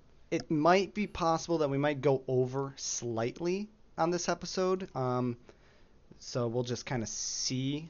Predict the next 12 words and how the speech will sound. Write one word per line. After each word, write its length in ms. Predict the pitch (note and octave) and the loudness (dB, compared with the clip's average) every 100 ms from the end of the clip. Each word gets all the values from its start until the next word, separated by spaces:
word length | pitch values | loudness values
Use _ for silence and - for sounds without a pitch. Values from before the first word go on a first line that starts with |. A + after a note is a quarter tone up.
| - | -10
how 120 | B2 | -6
this 200 | A#2+ A#2+ | -4 -4
plays 340 | - A#2 G#2+ A2+ | -4 -6 -4 -2
out, 220 | C#3+ - - - - - - | -2 -4 -10 -20 -20 -16 0
but 200 | A#3 - - - - - - | 0 0 -8 -20 -20 -20 0
hopefully 300 | G3+ G3+ F3+ | 2 6 6
not. 300 | D#3+ D3+ - - - - - | 6 2 -2 -14 -20 -20 -8
We'll 140 | D3+ B2+ | 0 0
see 120 | - | 0
how 80 | F#2 | -4
it 100 | F#2 | -6
goes. 280 | - - | -12 -12